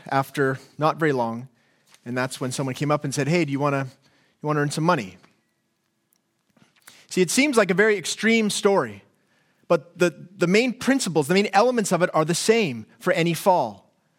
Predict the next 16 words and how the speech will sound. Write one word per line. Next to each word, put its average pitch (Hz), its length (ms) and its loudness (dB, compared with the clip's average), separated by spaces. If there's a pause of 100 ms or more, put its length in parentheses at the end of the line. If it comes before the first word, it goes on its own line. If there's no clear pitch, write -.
(440)
He 196 200 -2
ended 240 240 2
up 214 200 2
in 208 60 0
a 180 60 0
place - 360 0
of 147 100 -2
hopelessness 226 760 -2 (200)
and 156 180 0
despair, 170 580 2 (180)
and 185 140 4
he 190 60 2
got 208 360 2
there 190 380 2 (180)
by 185 160 4
not, 220 440 0